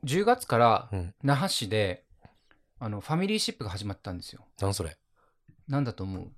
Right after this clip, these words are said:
Speaker 1: ファミリーシップって。
Speaker 2: えー、だから、友達とかでも、家族として認められるみたいな？
Speaker 1: 友達とかって、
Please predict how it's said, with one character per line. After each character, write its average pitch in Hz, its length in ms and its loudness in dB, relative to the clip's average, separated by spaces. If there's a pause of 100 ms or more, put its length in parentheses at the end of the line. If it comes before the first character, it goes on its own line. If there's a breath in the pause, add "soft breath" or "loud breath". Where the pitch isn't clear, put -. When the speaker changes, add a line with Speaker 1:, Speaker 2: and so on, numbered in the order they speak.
(240)
Speaker 1:
フ - 60 -16
ァ 101 80 -6
ミ 98 60 -2
リ 92 60 -6
ー - 40 -6
シ - 100 -10
ッ - 80 -14
プ - 80 -18
っ - 20 -14
て。 - 220 -20 (1700)
Speaker 2:
え 151 560 8
ー、 165 40 4
だ 151 100 12
か 131 140 12
ら、 120 500 12 (240)
友 139 260 8
達 143 380 10
と 139 100 8
か 117 180 10
で 107 120 10
も、 135 480 12 (1080)
家 123 160 8
族 107 220 4
と - 80 -4
し - 80 -2
て - 100 -4
認 98 220 2
め 95 80 6
ら 90 100 6
れ 85 120 0
る 85 80 -2
み 85 60 -4
た 82 100 -8
い - 20 -8
な？ 113 160 -10 (840)
Speaker 1:
友 220 320 4
達 262 380 4 (460)
と 240 120 2
か 220 140 6
っ 180 120 0 (160)
て、 180 260 0